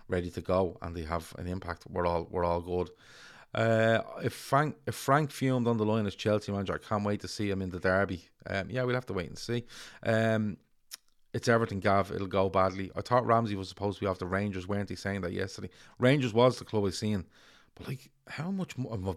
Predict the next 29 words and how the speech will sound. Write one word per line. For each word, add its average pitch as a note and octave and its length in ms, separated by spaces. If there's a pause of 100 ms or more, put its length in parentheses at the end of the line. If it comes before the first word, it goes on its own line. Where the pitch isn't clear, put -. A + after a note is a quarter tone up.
drop A2+ 260
of F#2 80
money G2+ 220
is E2+ 80
he F2+ 60
gonna F#2+ 120
have E2+ 80
to - 80
take F2+ 220
to F#2 80
go F2 180
there, F#2+ 220 (260)
realistically? G2+ 560 (520)
Conroy, C#3 500
um, A2+ 260
how A#2 140
are A#2 100
you, A2+ 80
my G#2 60
man? A2 240
He G2+ 80
says, G2+ 280
"How C3 240
do C3 140
you A#2+ 60
think C3+ 260
Newcastle A#2+ 460
spent A2 300
well?" G#2+ 280